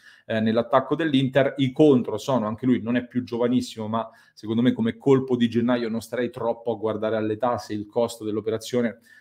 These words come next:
eh, è contenuto. Credo che con il Cagliari, poi bisogna vedere, perché col Cagliari abbiamo sempre parlato di buoni rapporti, ma poi in realtà mi sembra che, eh, abbiano sempre avuto la meglio a Cagliari. Noi quando c'è stato da prendere come Barella i soldi li abbiamo dovuti mettere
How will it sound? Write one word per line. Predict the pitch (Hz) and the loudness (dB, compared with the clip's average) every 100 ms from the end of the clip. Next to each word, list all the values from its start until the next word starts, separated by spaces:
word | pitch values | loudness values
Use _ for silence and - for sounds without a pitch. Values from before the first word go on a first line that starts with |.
| _ | _
eh, | - 110 110 | -6 -2 0
è | 123 117 | 0 2
contenuto. | 127 123 127 139 151 113 | 2 2 4 2 0 0
Credo | 123 131 | 4 4
che | 123 120 | 2 -2
con | - | -2
il | 120 113 | 0 2
Cagliari, | 135 131 110 | 2 4 2
poi | 104 123 120 | 2 0 0
bisogna | 117 110 123 | -6 0 2
vedere, | 117 117 104 | 2 2 0
perché | 98 - | -4 -8
col | 120 107 | -8 -2
Cagliari | 143 127 | 2 2
abbiamo | 107 110 110 | 2 -2 -4
sempre | - 117 120 | -2 -2 -2
parlato | 120 117 120 117 | -2 0 0 -2
di | 113 | -4
buoni | 110 120 117 | 0 2 4
rapporti, | 117 - 135 135 110 | 0 2 0 0 -4
ma | 107 | -2
poi | 127 | 2
in | 120 | 2
realtà | 110 - 120 | 0 2 0
mi | 110 | 0
sembra | - 113 - | -8 -10 -8
che, | 113 113 - - - - - | -6 -4 -6 -10 -20 -20 -8
eh, | 110 | 0
abbiano | 113 107 107 107 110 117 113 | 2 2 0 0 0 0 0
sempre | 127 123 120 | 0 0 2
avuto | 117 120 | 2 2
la | 113 113 | 0 2
meglio | 117 120 113 110 110 - | 2 2 2 0 -2 -4
a | 107 | -14
Cagliari. | - 131 123 101 101 | 0 2 4 0 -2
Noi | 117 | -2
quando | 117 117 | 0 0
c'è | 107 104 | -2 -4
stato | - 107 | -6 -4
da | 107 | -2
prendere | 104 117 110 101 | 0 0 0 -4
come | 101 104 | -4 -6
Barella | 101 107 120 110 101 | -4 0 0 0 -4
i | 107 | -8
soldi | - 113 107 | -4 -4 -4
li | |
abbiamo | 104 101 110 | -6 -6 -6
dovuti | 110 110 113 | -6 -8 -2
mettere | 120 120 107 | -2 -2 -6